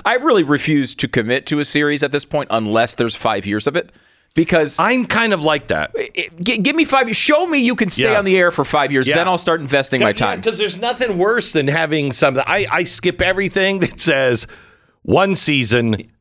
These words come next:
Speaker 2: twenty sixteen.
Speaker 1: Right.
Speaker 2: You're like,
Speaker 1: 'Cause,
Speaker 2: "Gone."
Speaker 1: yeah, I'm not even gonna try
Speaker 2: No
Speaker 1: it.
Speaker 2: way.
Speaker 1: It might be great, but
Speaker 2: No.
Speaker 1: the, but
Speaker 2: Might be.
Speaker 1: I'm gonna be frustrated 'cause it's gonna
Speaker 2: 'Cause
Speaker 1: just stop.
Speaker 2: Yeah.
Speaker 1: Right?
Speaker 2: Yeah.
Speaker 1: So unless you get five seasons, I don't even go in. But it, let's say I'm on season two, episode three, and some amazing thing happens,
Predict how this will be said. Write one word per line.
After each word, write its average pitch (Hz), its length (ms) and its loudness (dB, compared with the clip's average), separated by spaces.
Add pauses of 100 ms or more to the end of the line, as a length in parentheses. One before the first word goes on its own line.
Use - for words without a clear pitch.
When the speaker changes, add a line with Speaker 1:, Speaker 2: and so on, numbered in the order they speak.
(100)
Speaker 2:
twenty 143 300 0
sixteen. 113 640 -2
Speaker 1:
Right. 294 340 2
Speaker 2:
You're 143 160 2
like, 120 240 0
Speaker 1:
'Cause, - 180 2
Speaker 2:
"Gone." - 220 2
Speaker 1:
yeah, 165 160 2
I'm 185 80 -2
not 247 180 0
even 247 140 0
gonna 226 140 2
try 160 300 2
Speaker 2:
No 151 40 2
Speaker 1:
it. 143 60 2
Speaker 2:
way. 135 100 4
Speaker 1:
It - 80 0
might - 160 0
be 247 80 0
great, 262 500 0
but 135 220 2
Speaker 2:
No. 233 100 2
Speaker 1:
the, 208 80 -4
but 214 200 2
Speaker 2:
Might 269 280 2
be. 208 60 0
Speaker 1:
I'm 247 140 2
gonna 254 140 2
be 226 100 2
frustrated 190 720 0
'cause 185 100 0
it's 180 140 -2
gonna - 100 2
Speaker 2:
'Cause - 80 -2
Speaker 1:
just - 240 2
stop. 311 320 0
Speaker 2:
Yeah. 104 300 0 (240)
Speaker 1:
Right? 135 180 4
Speaker 2:
Yeah. 60 160 -6 (400)
Speaker 1:
So 202 560 2
unless 233 220 4
you 247 80 0
get 202 80 2
five 190 240 0
seasons, 160 240 -2
I 135 40 4
don't 131 100 0
even 117 120 -2
go 127 140 2
in. 123 140 0
But - 200 0 (240)
it, 208 220 0
let's 254 240 2
say 247 100 2
I'm 202 120 0
on 190 100 0
season 202 460 0
two, 196 200 2
episode 156 400 0
three, 175 240 2
and 110 120 -4
some 135 180 -2
amazing 135 380 0
thing 254 220 0
happens, 104 440 -4